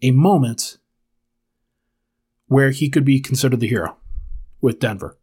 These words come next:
especially in the playoffs. Like, he's had some really bad moments, robbed of playoff hero moments where with injuries or bad play or whatever, he's never been able to experience that glory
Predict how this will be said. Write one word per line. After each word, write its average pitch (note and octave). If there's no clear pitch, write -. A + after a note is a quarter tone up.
especially A#3
in A3
the F#3
playoffs. -
Like, A#2
he's -
had F#3
some F#3+
really D#3
bad C3
moments, B2
robbed C3+
of C3
playoff C3
hero B2+
moments B2+
where A#2
with -
injuries F3
or C#3
bad D3+
play C#3+
or B2+
whatever, C3+
he's A2+
never D#3+
been D3+
able C#3
to C3+
experience C#3
that A2
glory G2+